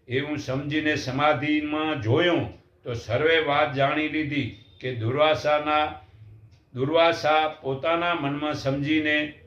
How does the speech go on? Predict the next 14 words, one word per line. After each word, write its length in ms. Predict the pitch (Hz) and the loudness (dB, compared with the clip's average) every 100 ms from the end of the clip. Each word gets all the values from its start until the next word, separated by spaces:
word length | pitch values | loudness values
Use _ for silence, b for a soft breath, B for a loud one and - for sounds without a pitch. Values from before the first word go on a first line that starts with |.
| - | -8
બ્રાહ્મણોને 580 | 95 123 143 151 151 | -2 0 0 0 0
તેડીને 560 | 147 139 147 151 151 151 | -2 -4 -2 -2 0 -2
પાંડવોની 640 | 147 127 143 151 151 151 | -2 -4 -2 0 0 -2
ઝૂંપડી 360 | 131 127 123 156 | -2 -2 -4 -6
પધાર્યા. 720 | 147 135 156 156 143 107 - - _ _ | -4 2 4 4 4 2 -4 -18 _ _
પોતાના 680 | 131 131 - 160 165 170 165 | -6 -6 -2 -2 0 2 0
આસન 560 | - 120 139 143 151 | -2 -2 -2 -2 -6
ઉપર 280 | 151 156 151 | -6 -6 -4
બેસીને 520 | 139 147 147 151 151 | -2 -4 -4 -4 -4
હસતા 480 | 139 104 110 - 170 | -4 -4 -6 -2 0
હસતા 320 | 151 - 156 | 0 -2 -2
ભીમસેનને 760 | 147 143 147 - 143 151 151 147 | -2 -2 -2 -4 -6 -4 -2 -2
કહે 280 | 143 147 | 0 0
છે 360 | 151 160 131 113 | 0 0 0 -2